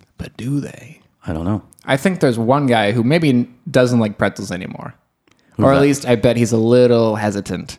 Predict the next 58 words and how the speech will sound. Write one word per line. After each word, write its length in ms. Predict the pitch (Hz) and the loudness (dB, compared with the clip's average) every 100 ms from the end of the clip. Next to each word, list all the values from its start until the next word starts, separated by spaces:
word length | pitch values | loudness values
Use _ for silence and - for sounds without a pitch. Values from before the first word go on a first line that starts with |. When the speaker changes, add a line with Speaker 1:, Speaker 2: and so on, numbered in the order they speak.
| _ | _
Speaker 1:
to 100 | - | -6
go 160 | 113 - | -4 -2
eat 160 | 101 98 | -2 -2
a 60 | |
pretzel. 440 | - - - 71 - - | -4 -10 -10 -12 -10 -4
Speaker 2:
Who's 140 | 165 | -2
this 120 | 160 - | -2 -4
guy? 200 | 160 - | -6 -4
Speaker 1:
That's 180 | - 117 | -2 -2
Speaker 2:
Who's 60 | 98 | 0
he? 40 | |
Speaker 1:
George 280 | 135 110 92 | 0 0 -2
W. 260 | 104 95 87 | -6 -6 -6
Bush. 420 | 92 123 - - | 0 0 0 0
Speaker 2:
Oh. 760 | 101 104 107 107 104 98 85 - - _ | 2 4 4 4 2 2 -2 -6 -18 _
Speaker 1:
You 100 | - | -6
see, 400 | 151 214 180 156 _ _ | -2 0 0 -2 _ _
uh, 500 | 156 151 143 131 120 123 - - 147 | 0 2 4 2 0 -4 -12 -12 0
back, 300 | 160 170 196 139 | 2 2 0 0
<laughs> 160 | 131 151 | 0 0
back 280 | 139 156 156 | 0 2 0
when 100 | 139 | 2
he 100 | 135 | 2
was 140 | 110 | 0
president, 540 | - 151 117 101 95 - _ _ _ | 0 0 0 -4 -6 -14 _ _ _
in 120 | - | 0
the 80 | 113 | 0
simpler 380 | - 151 131 113 | 2 2 2 2
times. 520 | 107 87 - - - - | 0 -6 -8 -14 -12 -8
Speaker 2:
No. 280 | 98 - - _ _ | -8 -8 -18 _ _
Speaker 1:
Okay, 360 | 143 139 107 - - | -2 0 -2 -4 -2
guys, 300 | 95 113 - | 0 0 -4
we're 100 | 113 | -4
getting 180 | 110 117 | 0 2
a 40 | |
little 140 | 127 | 2
political 360 | 135 160 139 - | 2 0 0 0
here. 100 | 92 92 | 0 2
Speaker 2:
Yeah, 80 | 104 | 2
Speaker 1:
I'm 80 | |
Speaker 2:
we 40 | 101 | 2
didn't, 80 | 98 | 2
Speaker 1:
sorry. 220 | 113 82 | 2 2
Speaker 2:
we 40 | 107 | 0
Speaker 1:
We 80 | |
said 100 | 104 | 4
Speaker 2:
didn't 80 | 127 | 6
Speaker 1:
we 40 | 143 | 6
Speaker 2:
mean 60 | |
Speaker 1:
wouldn't 120 | 160 | 6
do 60 | 131 | 2
Speaker 2:
to. 60 | 98 | 0
Speaker 1:
this, 80 | |
but 80 | - | 0
we're 120 | 113 | 0
gonna 220 | 123 127 127 | 2 0 0
do 160 | 113 | -2
it. 120 | - | -4